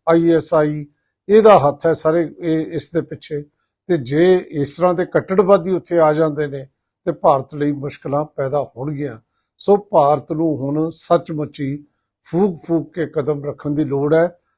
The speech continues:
ਤੇ ਇਹ ਵੀ ਸਮਝਣ ਦੀ ਲੋੜ ਹੈ ਕਿ ਲੋਕਤੰਤਰ ਜਿਹੜਾ ਸਿਰਫ ਇਸ ਖਿੱਤੇ 'ਚ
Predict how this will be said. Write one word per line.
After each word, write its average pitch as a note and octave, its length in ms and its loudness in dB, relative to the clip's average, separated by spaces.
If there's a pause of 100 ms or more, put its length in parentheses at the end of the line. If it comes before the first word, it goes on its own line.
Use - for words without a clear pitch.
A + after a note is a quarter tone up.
(200)
ਤੇ F3 140 2 (220)
ਇਹ G#3 180 10
ਵੀ F3+ 160 0
ਸਮਝਣ D3 380 -2
ਦੀ D3 160 -4
ਲੋੜ C#3 300 -2
ਹੈ D3+ 140 0 (440)
ਕਿ E3+ 220 4
ਲੋਕਤੰਤਰ D3 1120 -2
ਜਿਹੜਾ C#3+ 560 -2 (340)
ਸਿਰਫ - 640 4
ਇਸ F3 260 -2
ਖਿੱਤੇ D3 320 -4
'ਚ C#3 120 -8